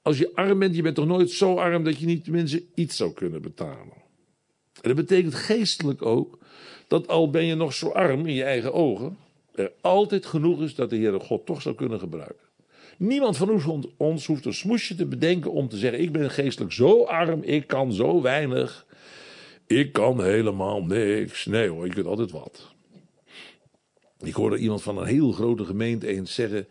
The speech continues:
die ging zo al zijn gemeenteleden af. En die zei tegen haar, "Wat kun jij?" Nou, ze zei, "Ik kan helemaal niks, ik kan alleen maar bidden." Nou, dat heeft ze geweten. Ze leidt nu een, eh, gebedssamenkomst waarbij één nacht elke week gebeden wordt voor die gemeente.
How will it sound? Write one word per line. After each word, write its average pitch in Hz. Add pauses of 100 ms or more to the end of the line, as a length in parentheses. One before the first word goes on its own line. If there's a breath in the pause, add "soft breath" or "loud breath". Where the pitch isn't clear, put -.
(380 loud breath)
die 120
ging 139
zo 123
al 143
zijn 131
gemeenteleden 107
af. -
En -
die 113
zei 120
tegen 117
haar, 113
"Wat 104
kun 135
jij?" 104
Nou, 98
ze 95
zei, 101
"Ik 87
kan 107
helemaal 101
niks, 104
ik -
kan 90
alleen 95
maar 82
bidden." 85 (1120 loud breath)
Nou, 147
dat 101
heeft 117
ze 120
geweten. 127
Ze 113
leidt 120
nu 127
een, 107
eh, 101
gebedssamenkomst 117 (300 loud breath)
waarbij 110 (400)
één 170
nacht - (220)
elke 180
week 151
gebeden 131
wordt 117
voor 107
die 101
gemeente. -